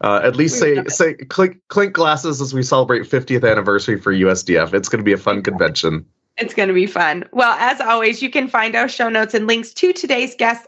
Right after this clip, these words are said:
Speaker 2: on our page at horse radio network dot com.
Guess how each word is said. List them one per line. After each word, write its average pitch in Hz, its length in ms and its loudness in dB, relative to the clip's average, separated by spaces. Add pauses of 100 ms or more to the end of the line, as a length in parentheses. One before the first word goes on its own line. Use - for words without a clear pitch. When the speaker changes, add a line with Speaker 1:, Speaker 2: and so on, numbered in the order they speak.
Speaker 2:
on 311 100 2
our 320 120 2
page 254 400 0 (260)
at 202 300 -2
horse 294 340 -2
radio 240 320 2
network 220 520 -2
dot - 340 -2
com. 220 340 0